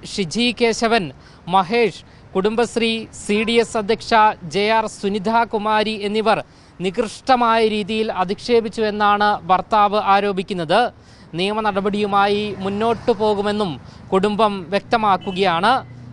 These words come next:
ശ്രീജയ്ക്ക് ഇരുപത് ലക്ഷത്തോളം രൂപ കടമുണ്ട് എന്നും വായ്പയെടുത്ത് ഈ മാസം അത് കൊടുത്തു തീർക്കാനായിരുന്നു എന്നും ശ്രീജയുടെ ഭർത്താവായ ജയകുമാർ പ്രതികരിക്കുകയാണ്. പുറത്തിറങ്ങാൻ കഴിയാത്ത രീതിയിലാണ്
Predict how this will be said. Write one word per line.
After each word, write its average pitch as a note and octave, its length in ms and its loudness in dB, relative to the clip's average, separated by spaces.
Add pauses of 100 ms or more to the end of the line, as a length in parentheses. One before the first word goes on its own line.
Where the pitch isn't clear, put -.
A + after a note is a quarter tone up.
(120)
ശ്രീജയ്ക്ക് C4 640 0 (140)
ഇരുപത് C4 480 0
ലക്ഷത്തോളം C4 560 0
രൂപ B3+ 200 0
കടമുണ്ട് B3 580 0
എന്നും A#3 400 0 (320)
വായ്പയെടുത്ത് A#3 720 0
ഈ A3+ 180 -2
മാസം A#3+ 500 -2
അത് G#3+ 240 0
കൊടുത്തു G#3+ 380 -2
തീർക്കാനായിരുന്നു A3+ 1080 0
എന്നും G#3+ 380 -2 (400)
ശ്രീജയുടെ A3 420 2
ഭർത്താവായ G#3+ 880 2 (100)
ജയകുമാർ G#3 760 0 (180)
പ്രതികരിക്കുകയാണ്. G3 920 2 (420)
പുറത്തിറങ്ങാൻ C#4+ 800 6
കഴിയാത്ത C4 720 4 (220)
രീതിയിലാണ് A#3+ 960 6